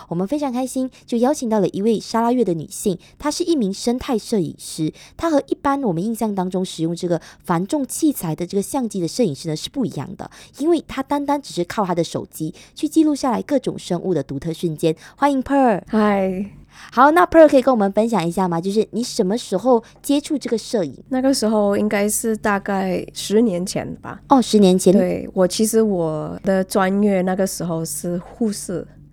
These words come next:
Speaker 1: 哦，你的专业是护士。
Speaker 2: 对，对。然后那个时候我从澳洲回来，然后就遇到那个，那个时候我的男朋友，但是现在他已经做我的丈夫了吧。
Speaker 1: 嗯。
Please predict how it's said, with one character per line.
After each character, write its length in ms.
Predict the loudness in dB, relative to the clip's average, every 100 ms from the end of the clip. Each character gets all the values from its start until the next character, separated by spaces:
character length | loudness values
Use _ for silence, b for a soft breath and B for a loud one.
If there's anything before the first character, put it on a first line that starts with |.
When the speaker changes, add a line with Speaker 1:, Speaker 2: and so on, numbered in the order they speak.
| _
Speaker 1:
哦， 140 | 2 6
你 80 |
的 80 | 8
专 120 | 8
业 80 | 6
是 140 | 6 2
护 220 | 4 2
士。 160 | 4
Speaker 2:
对， 380 | 6 4 2 -6 -6
对。 400 | -4 -4 -6 -2
然 220 | -2 0
后 640 | 0 0 0 0 -4 -8 -4
那 120 | -2
个 120 | 0 -2
时 260 | -4 -8
候 300 | -4 -2 -2
我 480 | -2 -4 -6 -8 -10
从 540 | -10 -6 -6 -6 -10 -6
澳 140 | -2 -2
洲 160 | -2
回 180 | -4 -6
来， 300 | -8 -12 -14 -16 b b b -12
然 100 | -4
后 100 | -2
就 140 | 0
遇 180 | 0 0
到 240 | -2 -4 -4
那 100 | -4
个， 140 | -4
那 160 | -2 -2
个 60 |
时 140 | -2 -2
候 60 |
我 100 | -2
的 320 | -2 -6 -8 -12
男 180 | -6 -4
朋 160 | -2 -2
友， 180 | -4 -10 -18 -10
但 120 | -4
是 120 | -2 0
现 160 | 0
在 80 | 2
他 180 | 2 0
已 80 | -2
经 300 | -4 -6 -2
做 200 | 0 0
我 140 | -2
的 240 | -4 -6
丈 240 | -4 -2 -2
夫 220 | -4 -4
了 160 | -4 -8
吧。 160 | -14 -2
Speaker 1:
嗯。 360 | 2 2 0